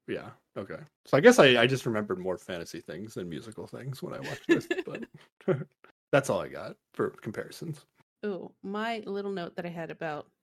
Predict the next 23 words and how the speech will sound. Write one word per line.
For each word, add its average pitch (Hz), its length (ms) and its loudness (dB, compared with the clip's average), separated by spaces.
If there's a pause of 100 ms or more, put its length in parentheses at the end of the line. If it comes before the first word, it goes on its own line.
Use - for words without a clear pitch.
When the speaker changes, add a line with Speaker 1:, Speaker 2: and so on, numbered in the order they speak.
(120)
Speaker 2:
Galavant 160 440 -8
before 165 240 -10
we 160 80 -12
get 170 140 -12
into 165 200 -12
talking 170 320 -8
it 151 200 -14 (320)
is 170 200 -12
that, 156 280 -8 (520)
um, 151 220 -6
the 165 80 -10
guy 180 240 -4
who 185 120 -8
created 185 540 -6
it, 185 360 -8
Dan 175 300 -8
Fogelman, 175 680 -8 (320)
he 208 200 -8
wrote 185 460 -4 (280)
for 175 160 -10
Tangled, 180 680 -4 (260)
Bolt, 202 420 0
Cars, 190 640 -2